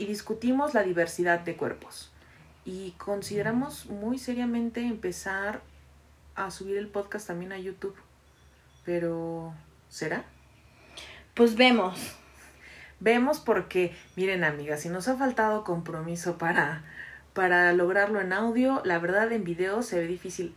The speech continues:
Speaker 1: Ahora que yo creo que, pues, pueden decirnos en redes si creen que funcionaría.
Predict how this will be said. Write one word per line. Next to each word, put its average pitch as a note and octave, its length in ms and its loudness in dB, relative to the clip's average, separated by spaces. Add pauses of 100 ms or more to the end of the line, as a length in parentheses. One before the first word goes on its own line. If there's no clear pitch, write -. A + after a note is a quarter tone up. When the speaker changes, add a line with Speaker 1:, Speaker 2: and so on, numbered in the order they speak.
Speaker 1:
Ahora F#3 440 0
que D#3+ 200 -4
yo F3 240 -2
creo F#3 460 -2 (1600)
que, F3 240 4
pues, F3 180 -6
pueden F#3 300 -4
decirnos E3+ 480 -6
en D#3 100 -8
redes F#3+ 560 -4 (180)
si F3+ 200 -10
creen F#3+ 340 -6
que E3+ 680 -2 (640)
funcionaría. F#3+ 1120 -4